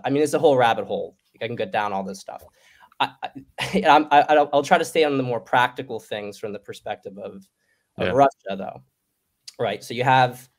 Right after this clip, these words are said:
Speaker 1: in Ukraine, after this overthrow of the government, um, Ukraine quite literally has been taken over by Nazis. The Azov Battalion, which, by the way, their leader just received the Ukrainian,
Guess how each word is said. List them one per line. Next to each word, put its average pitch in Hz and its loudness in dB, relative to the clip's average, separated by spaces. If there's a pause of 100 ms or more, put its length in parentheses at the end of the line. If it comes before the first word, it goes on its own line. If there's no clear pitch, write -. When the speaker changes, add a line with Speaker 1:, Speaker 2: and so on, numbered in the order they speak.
(160)
Speaker 1:
in 170 0
Ukraine, 147 -2
after 104 -8 (280)
this 113 -12
overthrow 117 -6
of 98 -10
the 98 -12
government, 113 -4 (800)
um, 107 -8 (120)
Ukraine 156 -4 (360)
quite 165 0
literally 143 0
has 143 0
been 131 -8
taken 127 -6
over 104 -6 (160)
by 107 -2 (140)
Nazis. 107 -10 (340)
The 131 -2
Azov 131 0
Battalion, 139 -4 (160)
which, 123 -12
by 120 0
the 120 0
way, 117 0
their 110 -4
leader 120 -4
just 117 -4
received 120 -12
the 113 -18
Ukrainian, 113 -8